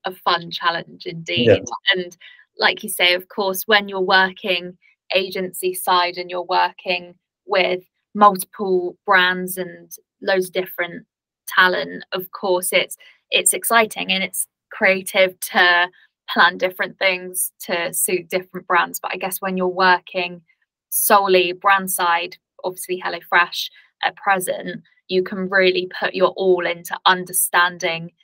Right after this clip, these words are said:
Speaker 1: that one brand message, the, the product, the ethics, what works for your audience, and you can really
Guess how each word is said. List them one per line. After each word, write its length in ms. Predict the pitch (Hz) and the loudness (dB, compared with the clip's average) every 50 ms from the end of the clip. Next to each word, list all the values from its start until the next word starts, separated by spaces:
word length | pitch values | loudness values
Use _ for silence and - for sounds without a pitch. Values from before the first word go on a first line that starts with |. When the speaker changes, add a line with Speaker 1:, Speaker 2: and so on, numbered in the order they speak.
| _ _ _ - | _ _ _ 4
Speaker 1:
that 200 | 185 - - - | 4 4 4 0
one 560 | 180 170 190 185 175 175 170 170 170 175 170 165 | -2 4 6 6 8 6 4 0 -8 -16 -20 _
brand 400 | _ 196 180 170 170 170 175 - - | _ 4 4 4 4 4 0 -8 -6
message, 760 | 185 175 180 - - - - 175 165 170 165 165 - - - - - _ _ _ _ | -6 -6 -6 -4 -6 -6 -6 -4 -4 -4 -6 -6 -8 -8 -10 -10 -16 _ _ _ _
the, 580 | - 185 202 180 175 175 175 170 170 170 - - - _ _ - | -4 0 2 2 4 4 4 2 2 0 -2 -6 -14 _ _ -8
the 80 | 190 185 | -8 -8
product, 600 | - - 208 180 175 180 165 165 - - - - | -4 -4 -4 0 4 4 4 4 4 0 -6 -2
the 100 | - 185 | 2 2
ethics, 840 | 180 185 185 - _ 180 170 170 - - _ _ - - - - - _ | 2 2 0 -2 _ -2 -2 -2 -2 -6 _ _ -6 -4 -4 -4 -6 _
what 280 | 180 190 175 160 - - _ - | -2 0 0 0 -2 -6 _ -2
works 380 | 190 202 214 214 - - - | 2 4 4 4 2 0 -4
for 60 | - 185 | -2 -2
your 140 | 175 - - | 0 2 2
audience, 420 | 185 185 185 175 170 165 160 - | 2 2 2 0 -4 -6 -10 -12
and 100 | 170 170 | -12 -14
you 80 | 175 175 | -14 -16
can 200 | - - 185 175 175 | -12 -12 -12 -6 -2
really 460 | 185 180 175 175 175 170 170 165 | -2 -2 0 -2 -4 -6 -6 -8